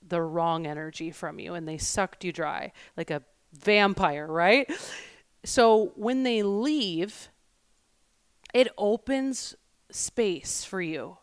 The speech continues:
for new energy. And I'm willing to bet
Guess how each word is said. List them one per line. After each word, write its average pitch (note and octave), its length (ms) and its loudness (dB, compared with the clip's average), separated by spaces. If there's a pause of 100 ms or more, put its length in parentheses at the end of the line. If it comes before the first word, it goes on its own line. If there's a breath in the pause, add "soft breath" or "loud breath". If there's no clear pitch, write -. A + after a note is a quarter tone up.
(140)
for G#3+ 260 0
new A3 300 0
energy. G3+ 720 -4 (1000 soft breath)
And A3 320 0
I'm G#3+ 200 0
willing B3 320 -2
to - 140 -8
bet G#3+ 580 2